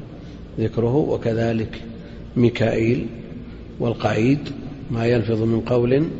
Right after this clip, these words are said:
عن اليمين وعن الشمال قعيد، عن اليمين وعن الشمال قعيد. لكن هل هو واحد ولا اثنين؟ اثنين، اثنين. والسجل يوم نطوي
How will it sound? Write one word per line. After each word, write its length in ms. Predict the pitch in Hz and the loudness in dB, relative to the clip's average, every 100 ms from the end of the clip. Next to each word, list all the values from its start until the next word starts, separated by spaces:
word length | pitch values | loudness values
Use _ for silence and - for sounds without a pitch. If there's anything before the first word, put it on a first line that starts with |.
| - - - - - - - - - - - | -10 -12 -12 -14 -14 -16 -16 -16 -16 -16 -4
عن 100 | 127 | 2
اليمين 500 | 131 127 123 139 131 | 6 6 6 6 6
وعن 220 | 113 117 | 4 2
الشمال 640 | 113 - 113 120 131 110 | 0 -2 0 2 2 0
قعيد، 320 | - - - - - - - - - - - - - - | -4 -8 -8 -10 -14 -14 -14 -16 -14 -14 -14 -16 -16 -6
عن 100 | 113 | -2
اليمين 540 | 110 107 107 120 139 127 | 0 0 2 4 4 4
وعن 200 | 107 113 | 2 -2
الشمال 560 | - - 110 131 120 | -2 -2 0 0 0
قعيد. 340 | - 113 110 - - - - - - - - | -2 -4 -4 -6 -12 -14 -14 -14 -14 -14 -6
لكن 220 | 123 117 120 | -4 0 4
هل 140 | 135 | 6
هو 180 | 123 127 | 6 6
واحد 300 | 151 147 139 | 6 4 4
ولا 180 | 139 135 | 4 4
اثنين؟ 460 | 127 120 113 113 - - - - - - - - - - - - | 2 0 0 -2 -6 -10 -12 -14 -14 -16 -16 -16 -16 -16 -16 -8
اثنين، 320 | 151 160 175 131 - - - - - - - - - | -2 2 2 0 -6 -14 -14 -14 -14 -14 -14 -14 -2
اثنين. 400 | - 147 147 117 101 - - - - - - - | 0 4 4 4 0 -8 -10 -12 -12 -14 -14 2
والسجل 680 | 143 139 - 139 135 139 135 | 4 4 2 4 6 6 6
يوم 220 | 123 123 | 4 6
نطوي 560 | 131 143 135 123 139 | 6 4 6 6 6